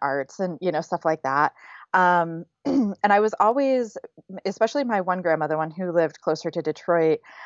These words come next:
um, she was very crafty. And so I feel like when I'd go to her house, we'd make, like,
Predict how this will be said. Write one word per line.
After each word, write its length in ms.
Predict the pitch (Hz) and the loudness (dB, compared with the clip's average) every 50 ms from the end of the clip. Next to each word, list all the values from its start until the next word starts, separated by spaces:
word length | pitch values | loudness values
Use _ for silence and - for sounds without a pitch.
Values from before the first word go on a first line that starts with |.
| - - - | -16 -4 0
um, 300 | 180 175 170 165 165 165 - | 2 4 4 4 2 -2 -6
she 320 | - - - - 269 285 | -10 -12 -10 -8 -6 -2
was 220 | 311 277 202 180 156 | 0 0 0 0 0
very 240 | 170 175 175 175 170 | 0 2 2 2 2
crafty. 320 | - 175 156 - 160 160 | 2 0 -2 0 -2 -6
And 100 | 160 - | -4 0
so 80 | 214 180 | 0 0
I 60 | 180 | 0
feel 120 | - 208 | 2 2
like 140 | 214 214 208 | 0 0 0
when 100 | 202 185 | -2 -2
I'd 140 | 180 165 - | -4 -4 -2
go 80 | 160 | -2
to 80 | 160 151 | -4 -2
her 160 | - 156 151 | -2 -4 -2
house, 260 | 147 147 175 175 - | 0 2 0 0 0
we'd 140 | - 185 175 | -4 -6 -4
make, 220 | 180 160 160 - 175 | -4 -6 -4 -2 0
like, 220 | 156 147 143 | 0 0 0